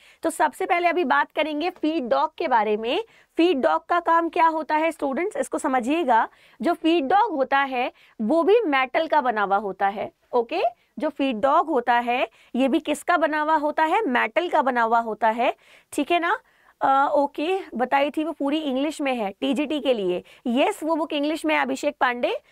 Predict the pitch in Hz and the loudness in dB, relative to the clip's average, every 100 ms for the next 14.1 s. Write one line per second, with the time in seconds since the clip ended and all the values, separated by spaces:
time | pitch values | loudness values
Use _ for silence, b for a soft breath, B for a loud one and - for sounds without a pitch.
0 | b 262 269 311 277 285 320 294 285 302 | b -2 -2 0 0 0 0 0 2 0
1 | 320 330 320 269 269 294 277 - 294 254 | 0 -2 -2 -2 0 2 0 -2 -6 -4
2 | 269 285 294 294 294 - _ _ _ - | -6 -4 -2 -2 -2 -4 _ _ _ -6
3 | 262 359 359 285 262 285 311 285 254 339 | 0 0 2 0 0 0 0 0 0 0
4 | 320 220 220 240 190 - b b b 262 | 0 -4 -6 -8 -10 -12 b b b -2
5 | 403 480 480 - 294 339 - 311 370 277 | 0 0 -2 -4 -2 -2 -2 0 2 2
6 | 339 339 370 311 294 320 330 330 349 254 | 0 -2 0 2 2 -2 0 2 2 2
7 | 254 311 269 247 240 247 240 277 440 b | 2 0 0 2 2 2 0 -2 -4 b
8 | b - 320 381 - 311 320 240 359 339 | b -4 -2 -2 -2 -2 -2 2 2 2
9 | 302 320 269 277 285 294 392 370 294 247 | -2 -2 0 2 0 2 0 0 0 0
10 | 247 247 330 370 381 370 - 330 - 254 | 0 0 -4 -2 -6 -4 0 0 0 -4
11 | 208 214 226 - b b b - 330 320 | -4 -4 -4 -8 b b b 0 2 2
12 | 320 339 330 359 453 294 247 254 262 330 | 0 0 0 0 0 0 0 0 0 -2
13 | 349 370 - 320 381 269 262 - 240 226 | -2 -6 -4 0 0 0 -2 0 0 0
14 | 262 | -4